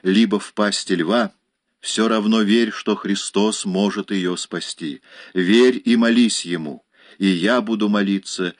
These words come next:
вместе с тобою». И, подняв лицо к небу, он заговорил громко: «Христос милосердный, воззри на это страждущее сердце и утешь его!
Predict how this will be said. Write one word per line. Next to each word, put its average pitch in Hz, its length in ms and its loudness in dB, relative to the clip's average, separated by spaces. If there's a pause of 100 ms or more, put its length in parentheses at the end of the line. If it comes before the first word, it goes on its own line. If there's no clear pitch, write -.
(140)
вместе 78 480 -6
с - 120 -10
тобою». 69 460 -10 (880)
И, 87 80 -8
подняв 101 480 -4
лицо 92 340 -4
к - 80 -12
небу, 127 380 -2 (280)
он 104 180 0
заговорил 107 560 2
громко: 82 560 -4 (380)
«Христос - 640 -2
милосердный, 87 840 -4 (280)
воззри 104 600 2
на 107 200 2
это 104 120 -2
страждущее 95 800 -4
сердце 101 500 -4
и 98 160 -2
утешь 95 480 -2
его! 73 340 -8